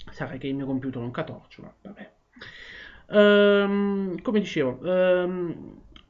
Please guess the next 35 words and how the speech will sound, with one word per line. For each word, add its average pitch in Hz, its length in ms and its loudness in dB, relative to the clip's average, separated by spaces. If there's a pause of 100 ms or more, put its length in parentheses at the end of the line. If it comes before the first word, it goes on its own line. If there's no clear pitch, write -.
(180)
è 254 180 4
bella, 165 640 2
sono 220 180 2
rimasto 226 300 2
spiazzato 214 680 2
da 151 200 2
questa, 151 480 -4
da 151 100 -4
questa 156 220 -2
presentazione, 156 600 -4
perché 180 260 0 (800)
hanno 226 360 2
mostrato 226 600 2
le 165 100 2
potenzialità 196 560 0
di 208 140 0
Linux 220 520 2
al 175 200 4
grande 170 320 2
pubblico. 131 720 -6 (500)
Eh, 135 600 2 (920)
adesso 214 320 2
bisogna 196 300 0
vedere 175 260 4
quello 180 180 6
che 160 120 -2
farà, 139 560 0
che 151 100 -8
farà 151 220 -2
Intel 151 400 2
e 135 40 0
quello 135 220 -2
che 139 100 -4
farà 131 200 -6
Samsung. 123 760 -6